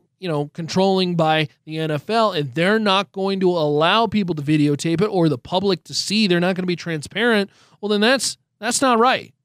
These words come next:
That's not right. People should be allowed to see what is entitled in this workout. Scouts should be able to see it. So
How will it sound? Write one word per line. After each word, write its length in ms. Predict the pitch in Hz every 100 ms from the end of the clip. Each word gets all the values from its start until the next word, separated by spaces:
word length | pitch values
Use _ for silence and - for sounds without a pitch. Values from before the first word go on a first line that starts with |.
| -
That's 160 | 185
not 220 | 247 240 220
right. 340 | 240 143 -
People 240 | 202 220
should 140 | 220 240
be 80 | 240
allowed 300 | 233 220 190
to 80 |
see 680 | 180 - - 254 220 185 190 _ _ _
what 320 | 147 175 214
is 180 | 214 202
entitled 420 | 202 185 190 190
in 120 | 190 190
this 180 | 180
workout. 420 | 208 247 226 127 180
Scouts 280 | - 160
should 80 | -
be 80 | 190
able 160 | 196 196
to 40 |
see 500 | - - - 240 247
it. 180 | 165 -
So 200 | 175